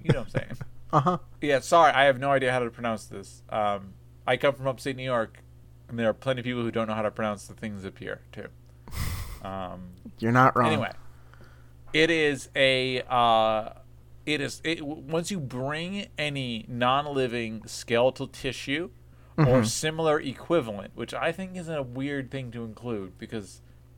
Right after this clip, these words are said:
Speaker 1: does that mean, like, teeth or, like,
Speaker 2: I'd imagine,
Speaker 1: Anyway.
Speaker 2: like, teeth or, like, chitin or something.
Speaker 1: Oh, yeah, oh, that makes sense. Okay, now that does make sense.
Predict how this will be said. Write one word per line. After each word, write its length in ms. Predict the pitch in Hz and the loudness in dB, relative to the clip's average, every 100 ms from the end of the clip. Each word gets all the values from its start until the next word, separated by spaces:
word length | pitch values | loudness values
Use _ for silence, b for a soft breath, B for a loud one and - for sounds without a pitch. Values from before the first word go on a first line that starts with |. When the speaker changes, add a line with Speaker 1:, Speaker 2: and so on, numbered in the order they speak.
| - | -14
Speaker 1:
does 100 | 113 | -2
that 160 | 143 | 0
mean, 120 | 156 147 | 0 -4
like, 260 | 135 117 | -4 -4
teeth 500 | - - 151 202 - - | -10 -10 -8 -10 -12 -8
or, 160 | - 131 | 4 6
like, 640 | 120 117 110 104 - - - - B B - - - - - - | 6 4 2 -2 -14 -20 -20 -20 B B -20 -20 -20 -20 -18 6
Speaker 2:
I'd 100 | 180 | 8
imagine, 300 | 196 247 196 214 | 10 8 8 8
Speaker 1:
Anyway. 100 | 151 | 8
Speaker 2:
like, 300 | 98 - - | 6 0 2
teeth 440 | - 151 151 156 139 | 4 6 4 4 2
or, 80 | |
like, 440 | 127 123 117 - - - - - - - | 4 2 0 -6 -16 -18 -18 -18 -20 -6
chitin 460 | - 123 123 139 131 | -2 0 0 0 2
or 140 | 135 | 2
something. 500 | 135 143 135 143 139 135 b b b b - | 4 2 2 2 0 -4 b b b b -4
Speaker 1:
Oh, 260 | 185 170 139 | 4 4 6
yeah, 260 | 170 165 | 4 4
oh, 100 | 202 | 2
that 160 | 202 214 | 0 -4
makes 220 | 165 127 | -8 -6
sense. 320 | 107 101 - | -8 -8 -6
Okay, 300 | - 185 127 | -2 0 0
now 120 | 120 131 | -2 -4
that 180 | 156 139 | -4 -4
does 160 | 113 | -6
make 120 | 107 | -8
sense. 220 | 98 95 | -12 -14